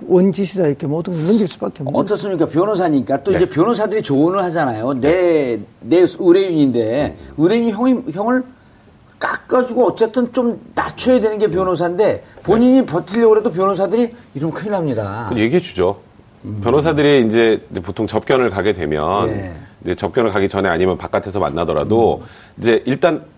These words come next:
Speaker 3: 나한테 팩트를 다 얘기하세요"라고 먼저 얘기를 해요.
Speaker 2: 음.
Speaker 3: "나한테까지 숨기면 안 된다." 그럼 내가 나중에 객관적인 증거가 툭 튀어나오면 제가 할 수 있는 게 없잖아요. 그러니까
Speaker 2: 아.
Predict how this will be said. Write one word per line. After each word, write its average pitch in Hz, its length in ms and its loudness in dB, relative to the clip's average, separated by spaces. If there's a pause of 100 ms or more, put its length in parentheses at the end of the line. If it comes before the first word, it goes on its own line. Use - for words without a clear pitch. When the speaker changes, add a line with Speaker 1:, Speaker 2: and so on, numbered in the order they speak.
Speaker 3:
나한테 113 260 -2
팩트를 131 300 -4
다 104 140 -2
얘기하세요"라고 92 520 -2
먼저 76 240 -6
얘기를 78 220 -6
해요. 73 360 -4
Speaker 2:
음. 110 360 -8
Speaker 3:
"나한테까지 156 500 -2
숨기면 135 240 0
안 80 80 -4
된다." 90 180 -2
그럼 95 140 -4
내가 135 460 0 (280)
나중에 131 460 -2 (140)
객관적인 170 420 2
증거가 143 220 0
툭 - 140 -18
튀어나오면 147 420 0
제가 113 200 -2
할 247 180 -6
수 277 120 -8
있는 233 140 0
게 113 60 2
없잖아요. 67 420 -6
그러니까 90 420 -2
Speaker 2:
아. - 0 -